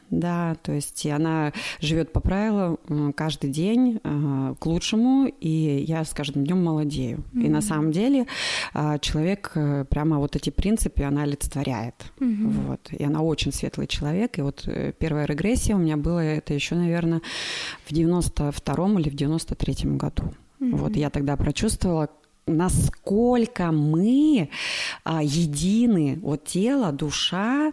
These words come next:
Speaker 1: да, и, а, что ты чувствуешь.
Speaker 2: Мгм.
Speaker 1: Вот, и в основном, конечно, э, мы себя доводим до стрессовых ситуаций.
Speaker 2: Самостоятельно.
Speaker 1: Да, да. Почему я не иду в регрессию без Таро?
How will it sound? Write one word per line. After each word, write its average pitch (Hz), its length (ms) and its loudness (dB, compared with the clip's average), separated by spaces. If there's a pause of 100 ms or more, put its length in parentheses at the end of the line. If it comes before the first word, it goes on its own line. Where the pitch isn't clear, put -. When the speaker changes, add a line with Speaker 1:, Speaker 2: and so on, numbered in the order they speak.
Speaker 1:
да, 202 420 -2
и, 170 500 0
а, 156 380 -2
что - 220 -4
ты - 140 -6
чувствуешь. - 840 -4 (220)
Speaker 2:
Мгм. 226 340 -2
Speaker 1:
Вот, 156 240 -2
и - 20 0
в 175 60 0
основном, 226 520 4
конечно, 165 640 -2
э, 147 840 -2 (580)
мы 175 140 2
себя 160 280 0
доводим 156 400 0
до 147 120 0
стрессовых - 560 -2
ситуаций. - 480 -8
Speaker 2:
Самостоятельно. 220 1040 -2
Speaker 1:
Да, 156 180 0
да. 156 60 -4 (440)
Почему 214 380 2
я 202 140 4
не 185 160 4
иду 170 140 0
в 165 60 0
регрессию 175 680 2
без 151 480 0 (140)
Таро? 220 480 2